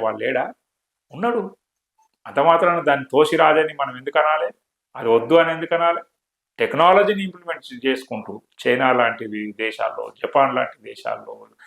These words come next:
జర్మనీ లాంటి దేశాల్లో కుల వృత్తులనే మోడర్నైజ్ చేసుకున్నారు. మోడర్నైజ్ చేసుకుంటూ ఆ వృత్తులను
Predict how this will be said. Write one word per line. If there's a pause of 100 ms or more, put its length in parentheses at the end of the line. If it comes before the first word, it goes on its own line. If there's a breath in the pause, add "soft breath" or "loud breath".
(280 soft breath)
జర్మనీ
లాంటి (120)
దేశాల్లో (440 loud breath)
కుల
వృత్తులనే
మోడర్నైజ్
చేసుకున్నారు. (720)
మోడర్నైజ్
చేసుకుంటూ (100)
ఆ
వృత్తులను